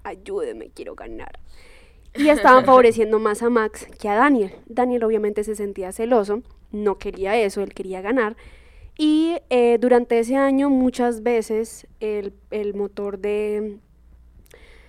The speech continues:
Speaker 1: de, de, de, de, de, de Red Bull, eso se prendía,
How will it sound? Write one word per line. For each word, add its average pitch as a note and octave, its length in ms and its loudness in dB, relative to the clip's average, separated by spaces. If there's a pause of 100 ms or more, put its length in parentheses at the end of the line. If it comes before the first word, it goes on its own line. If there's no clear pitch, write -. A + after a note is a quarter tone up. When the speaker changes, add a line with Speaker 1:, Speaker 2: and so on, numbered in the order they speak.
(140)
Speaker 1:
de, A#3 440 4
de, A3 100 -8
de, A3 120 2
de, G#3 200 0
de, G3+ 340 0 (460)
de B3 160 4
Red C#4+ 200 2
Bull, B3 200 -4 (580)
eso G#3+ 280 -6
se - 160 -6
prendía, D4 760 -6